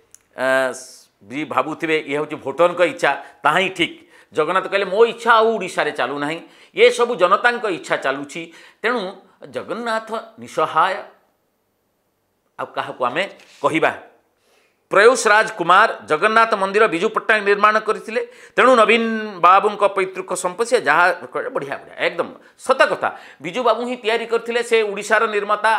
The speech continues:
ଆଧୁନିକ ଓଡ଼ିଶାର ନିର୍ମାତା, ଆଉ ଜଗନ୍ନାଥ ମନ୍ଦିର ମଧ୍ୟ ଆଧୁନିକ ଓଡ଼ିଶାର ଗୋଟିଏ ସମ୍ପଦ। ତେଣୁ ମୋତେ ଲାଗୁଛି, ବିଜୁ ବାବୁ ହିଁ ଶ୍ରୀମନ୍ଦିର ନିର୍ମାଣ କରିଥିଲେ। ତେଣୁ ନବୀନ ବାବୁ ଯାହା ଚାହିଁବେ, ତାହା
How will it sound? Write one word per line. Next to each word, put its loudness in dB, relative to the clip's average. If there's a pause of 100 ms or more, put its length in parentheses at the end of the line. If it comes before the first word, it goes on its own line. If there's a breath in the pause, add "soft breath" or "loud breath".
ଆଧୁନିକ -4
ଓଡ଼ିଶାର 0
ନିର୍ମାତା, 0 (400 loud breath)
ଆଉ 2
ଜଗନ୍ନାଥ 2
ମନ୍ଦିର -4
ମଧ୍ୟ -4
ଆଧୁନିକ -4
ଓଡ଼ିଶାର -2
ଗୋଟିଏ -4
ସମ୍ପଦ। -2 (320 loud breath)
ତେଣୁ 2
ମୋତେ 0
ଲାଗୁଛି, 2
ବିଜୁ -4
ବାବୁ 6
ହିଁ 0 (920 soft breath)
ଶ୍ରୀମନ୍ଦିର 2
ନିର୍ମାଣ 2
କରିଥିଲେ। 0
ତେଣୁ 2
ନବୀନ 0
ବାବୁ 2
ଯାହା -2
ଚାହିଁବେ, -8 (600 loud breath)
ତାହା -8